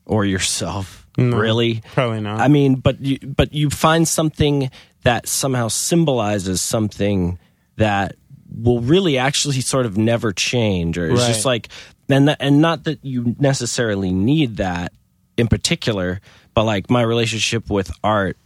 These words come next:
Speaker 1: is that, like, my, my hermetic practice of going in my dorm room back then and, and up to now, and ever since I can really even remember, is, like, using that four track, like, essentially like a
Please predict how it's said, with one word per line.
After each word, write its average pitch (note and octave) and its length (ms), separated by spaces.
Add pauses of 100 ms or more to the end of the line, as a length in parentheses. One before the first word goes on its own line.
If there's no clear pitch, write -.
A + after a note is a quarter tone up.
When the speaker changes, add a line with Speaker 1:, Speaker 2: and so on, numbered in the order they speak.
(320)
Speaker 1:
is G2 300
that, F2 420 (280)
like, G2+ 320 (160)
my, G2 560 (100)
my F#2+ 300
hermetic G2 680
practice G2 580
of F#2 380
going F2+ 280
in F2+ 80
my G2 140
dorm F2+ 360
room F2+ 400 (140)
back F2 400
then F#2 340
and, F2 280
and F2+ 280
up - 220
to G2+ 140
now, F2+ 400
and E2 240 (180)
ever G#2 200
since G2 280
I F#2 80
can E2+ 240
really F#2 340 (120)
even F2+ 320
remember, F2 720 (260)
is, F#2+ 280
like, E2+ 460 (1700)
using A2+ 480
that G2+ 180
four B2+ 240
track, G#2 380
like, F#2 380
essentially A#2 600
like F2+ 260
a E2 240